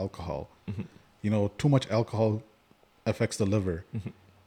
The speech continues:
Speaker 1: And then what happens? You go to the hospital, now you need a liver transplant, and there's other people that need liver transplants. You're
Speaker 2: Yeah.
Speaker 1: taking things away from them. Same
Speaker 2: Agreed.
Speaker 1: thing with substance abuse.
Speaker 2: Yep.
Speaker 1: You o-, overdose on so-, narcotics, you're going into E R,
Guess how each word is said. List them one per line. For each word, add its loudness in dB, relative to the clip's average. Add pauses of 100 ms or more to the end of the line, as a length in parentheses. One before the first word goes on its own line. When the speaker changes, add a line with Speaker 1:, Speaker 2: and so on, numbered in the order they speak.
Speaker 1:
And 2
then 4
what 2
happens? -4
You -6
go 0
to -4
the -2
hospital, 0
now 0
you 0
need -2
a -4
liver -2
transplant, -2
and 2
there's -2
other -4
people -6
that -2
need -4
liver -2
transplants. -4
You're 0
Speaker 2:
Yeah. -6
Speaker 1:
taking -4 (340)
things 0
away 2
from -2
them. 2 (220)
Same 2
Speaker 2:
Agreed. 2
Speaker 1:
thing 4
with 2
substance -2
abuse. -4
Speaker 2:
Yep. 0
Speaker 1:
You -2
o-, -2
overdose 2
on 2 (340)
so-, -10 (100)
narcotics, -2 (680)
you're 2
going 2
into 0 (120)
E 0
R, -4